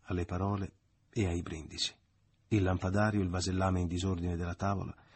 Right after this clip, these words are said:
non erano più i mobili di Carla e della madre. Quest'ultima poi lo guardava con la testa appoggiata sulle mani, ansiosa e imperiosa. Due rughe le sbarravano la fronte. Non si capiva se supplicava o comandava.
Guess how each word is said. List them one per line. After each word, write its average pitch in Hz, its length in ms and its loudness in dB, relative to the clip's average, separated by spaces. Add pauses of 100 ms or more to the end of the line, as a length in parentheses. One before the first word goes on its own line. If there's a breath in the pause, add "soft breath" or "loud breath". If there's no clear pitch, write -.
(220 soft breath)
non 107 160 8
erano 110 280 8
più 104 180 4
i 101 40 8
mobili 101 360 6
di 92 140 0
Carla 98 400 0
e 92 40 0
della 90 220 -2
madre. 78 420 -8 (520)
Quest'ultima 87 560 0
poi 101 160 2
lo 92 80 4
guardava 90 460 0
con 87 120 -2
la 92 100 0
testa 104 280 -2
appoggiata 90 440 -2
sulle 90 240 -2
mani, 82 360 -2
ansiosa 110 560 4
e - 20 0
imperiosa. 82 720 -4 (500 soft breath)
Due 98 160 6
rughe 110 280 6
le 90 100 4
sbarravano 90 500 2
la 87 100 0
fronte. 76 460 -8 (460 loud breath)
Non 101 120 6
si - 140 4
capiva 98 320 4
se 82 140 -2
supplicava 98 760 0 (300)
o - 120 0
comandava. 90 680 -2